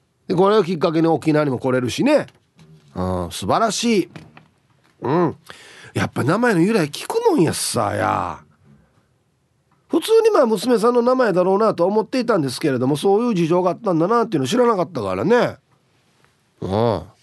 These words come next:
これ素晴らしいラジオネームです。はい。はい。この人も気になるな。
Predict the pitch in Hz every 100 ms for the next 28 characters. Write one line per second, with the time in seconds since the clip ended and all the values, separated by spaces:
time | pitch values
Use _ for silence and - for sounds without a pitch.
0 | _ - 104 135 160 165 - 175 185 175
1 | - - - - - - 135 127 120 113
2 | 113 107 - - - _ - 95 - _
3 | _ _ _ _ _ _ _ _ _ _
4 | _ - - - _ _ _ _ _ _
5 | _ _ - 170 180 165 101 - 113 104
6 | 85 85 76